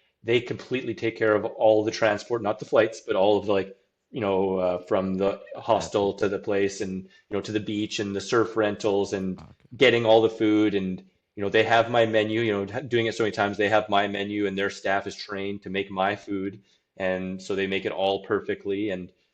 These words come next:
Speaker 1: um, you know, even set up the food demos and get everything perfect. And so it's just
Speaker 2: Wow.
Speaker 1: like, it's a, it's, it's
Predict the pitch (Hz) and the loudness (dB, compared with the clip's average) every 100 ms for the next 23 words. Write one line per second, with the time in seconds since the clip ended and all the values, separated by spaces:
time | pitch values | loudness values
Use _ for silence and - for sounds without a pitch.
0 | _ _ - 95 95 95 92 - 113 95 | _ _ -4 -4 -2 -6 -10 -12 -6 -6
1 | 104 101 - - 98 98 107 107 101 101 | -4 -8 -4 -2 -2 -4 -6 -4 -2 0
2 | 95 98 98 98 95 107 107 107 104 95 | 0 0 -2 -4 -4 0 0 0 -4 -2
3 | 104 101 104 - 87 85 - _ _ _ | -2 0 -6 -8 -12 -14 -18 _ _ _
4 | 131 117 117 87 98 95 - _ _ _ | -2 0 -2 0 -2 -2 -12 _ _ _
5 | _ _ _ _ - 107 117 - 131 - | _ _ _ _ -14 -8 -8 -6 -8 -8
6 | - - - | -12 -12 -14